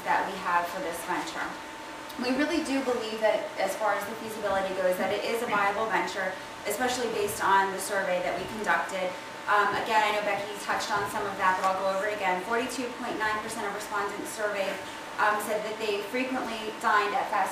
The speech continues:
casual restaurants, which is technically what this grab-and-go restaurant would fall under. Forty-five point five percent of respondents said that they would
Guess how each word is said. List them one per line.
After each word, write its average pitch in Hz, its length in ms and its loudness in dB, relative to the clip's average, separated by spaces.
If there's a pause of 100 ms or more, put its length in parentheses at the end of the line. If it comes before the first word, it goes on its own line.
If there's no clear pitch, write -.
casual 202 320 -2
restaurants, 185 560 0
which 196 240 -6
is 180 160 -6
technically 202 480 -6
what 202 160 -6
this 185 160 -4
grab-and-go 185 480 0 (240)
restaurant 170 560 0
would 180 140 -2 (100)
fall 196 160 4
under. 165 320 0 (480)
Forty-five 262 560 4
point 208 160 -4
five 277 240 6
percent 233 400 0
of 214 80 -4
respondents 208 560 -2
said 214 160 0
that 202 160 -4
they 202 80 -2
would 202 160 -2